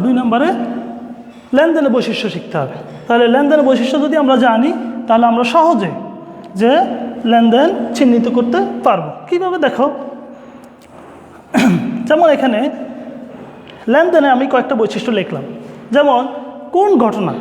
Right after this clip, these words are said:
যেই ঘটনাগুলো, যেই ঘটনাগুলো থেকে আমরা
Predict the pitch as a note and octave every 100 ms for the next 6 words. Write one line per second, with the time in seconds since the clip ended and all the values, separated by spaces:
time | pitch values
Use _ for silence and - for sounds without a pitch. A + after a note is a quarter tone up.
0 | - - F#3 E4+ D#4 C#4+ C#4+ F4 D#4+ E4
1 | F4 G4+ - - - - - - - -
2 | A#3+ - G3 C#4+ E4 C#4 B3+ C#4 F4 E4
3 | F4+ D4 F4 D#4 D#4+